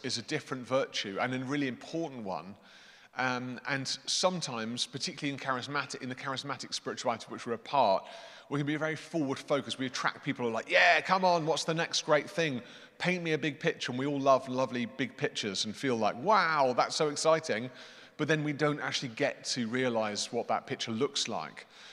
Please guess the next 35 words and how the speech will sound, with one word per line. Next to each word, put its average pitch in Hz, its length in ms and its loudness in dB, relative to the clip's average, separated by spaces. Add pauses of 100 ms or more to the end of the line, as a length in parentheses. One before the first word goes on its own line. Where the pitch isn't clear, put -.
So - 120 -2
we 151 60 4
can 151 80 -2
kind 196 140 2
of 170 60 -2
be 156 60 -2
stirred 170 480 4
in 143 100 -2
our 127 140 -2
spirit 127 320 -2
by 113 80 0
something 123 260 -4
really 117 120 -6
exciting, 170 580 0 (320)
a 120 60 -2
vision 147 400 0
of 123 80 -2
something 113 360 -2
fantastic, 151 800 -4 (500)
but - 460 0
do 160 100 4
we 160 120 2
actually 123 360 -2
m-, 127 280 -6 (520)
like, 131 160 0
manage 139 460 -2
the 117 80 -10
transition 139 680 -2
or 107 80 -2
meet 127 240 -6
the - 60 -12
change 156 680 -4 (220)
and 127 120 -4
then 139 120 -2
land? 127 480 0